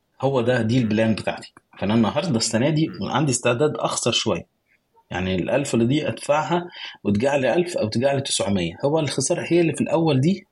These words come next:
Speaker 1: ممكنة. بعد كده لما البيزنس يبقى شغال، أصحاب البيزنس ما بيحسوش إنه هو مستعد للتقبل الخسارة،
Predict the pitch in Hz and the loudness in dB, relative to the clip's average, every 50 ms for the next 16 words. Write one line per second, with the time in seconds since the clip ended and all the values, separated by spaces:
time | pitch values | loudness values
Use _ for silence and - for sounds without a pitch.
0 | _ - 117 113 113 - - 123 104 87 92 - _ _ _ _ _ _ _ _ | _ 0 2 2 2 0 0 -2 -2 -2 -4 -8 _ _ _ _ _ _ _ _
1 | _ _ _ _ _ _ _ _ _ _ _ _ _ - - 107 131 139 127 131 | _ _ _ _ _ _ _ _ _ _ _ _ _ -6 -4 -2 -2 0 0 0
2 | - 180 180 185 131 110 101 98 95 101 135 143 156 131 - - 87 87 - - | 0 0 0 0 0 2 0 0 0 0 0 0 0 0 0 0 0 0 0 -2
3 | 101 90 90 104 113 123 120 113 - _ _ _ _ - - - - 135 156 185 | -4 -4 -2 -2 -2 -2 -2 -6 -10 _ _ _ _ -6 -6 -6 -2 -2 -2 0
4 | - 117 107 101 95 98 98 101 - - - 110 101 98 98 - - - - - | 0 0 0 0 0 0 0 -2 -4 -4 -6 -6 -4 -4 -4 -4 -2 -2 0 2
5 | 160 170 - - 101 104 107 104 104 107 127 135 135 131 123 107 110 104 - - | 2 2 2 2 0 0 0 2 2 2 2 2 2 2 0 0 0 -2 -2 -2
6 | - 113 131 143 143 120 117 113 104 101 98 95 92 92 - - 101 - 127 127 | -2 -2 -2 0 -2 0 0 0 0 0 0 0 -2 -4 -4 -6 -6 -4 -2 -2
7 | 123 120 104 98 98 - - - - 110 95 - - | 0 0 -2 -2 -4 -4 -4 -2 -2 0 -2 -2 -4